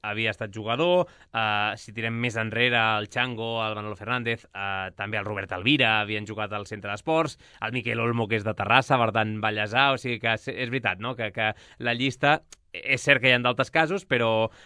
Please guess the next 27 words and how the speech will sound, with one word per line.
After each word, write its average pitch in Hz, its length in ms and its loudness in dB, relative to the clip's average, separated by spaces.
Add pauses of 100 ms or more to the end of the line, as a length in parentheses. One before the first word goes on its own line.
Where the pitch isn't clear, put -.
un, 135 220 -2 (100)
un 143 160 -2
Pedro 165 260 6
Munitis 156 540 4 (100)
sense 175 380 2
cap 151 180 2
vinculació 143 760 -2
és, 123 120 -6
és 113 220 -6
cert 113 260 -4
el, 107 140 0 (160)
el 107 100 -6
que 104 140 -6
comentes. 101 500 -4 (400)
Parlem 175 300 4
de 220 100 2
l'estaf, 151 400 4
va. 160 140 6 (160)
Eh, 120 160 0 (240)
ahir 143 180 2
també 175 220 0 (100)
ho 175 160 0
avançàvem, 160 600 2
aquí 131 180 -2
a 135 80 4
Ràdio 139 240 0
Sabadell, 139 440 2